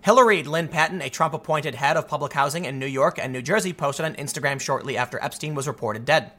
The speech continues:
P S, let me know when I'm supposed to feel badly about this.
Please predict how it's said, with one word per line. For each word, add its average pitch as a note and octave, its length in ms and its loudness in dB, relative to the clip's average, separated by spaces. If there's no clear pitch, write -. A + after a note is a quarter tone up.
P D3+ 160 -2
S, E3 300 2
let E3+ 180 4
me F#3+ 140 2
know F3+ 200 4
when F3 140 0
I'm D#3+ 100 0
supposed C#3+ 320 -4
to C#3+ 60 -12
feel D#3 160 -4
badly D3+ 300 2
about A2 260 -4
this. - 280 -6